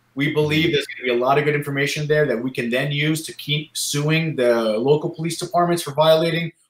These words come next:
our Second Amendment. For example, for those listening from normal states, uh, New Jersey, you have to go and apply and beg the police departments for a firearm app-, uh, application and a permit. We've documented this with, uh,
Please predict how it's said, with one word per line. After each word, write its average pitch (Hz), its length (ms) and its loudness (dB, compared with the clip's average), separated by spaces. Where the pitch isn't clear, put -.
our 151 100 0
Second 165 360 2
Amendment. 170 440 2
For 156 200 6
example, 156 520 2
for 120 120 -6
those 139 300 4
listening 127 580 2
from 131 240 0
normal 147 380 6
states, - 720 -2
uh, 123 100 2
New 139 160 2
Jersey, 147 320 6
you 135 120 2
have 139 180 2
to 127 80 -4
go 139 180 4
and 131 80 2
apply 143 380 4
and 135 200 4
beg 135 200 2
the - 140 -10
police 139 200 -4
departments 113 460 -2
for 117 220 -2
a 117 40 -18
firearm 120 360 -2
app-, 120 140 -2
uh, 113 160 2
application 127 680 0
and 113 140 2
a 110 80 -2
permit. 113 340 2
We've 117 140 -2
documented 131 560 2
this 113 140 -4
with, 117 140 0
uh, 127 100 -2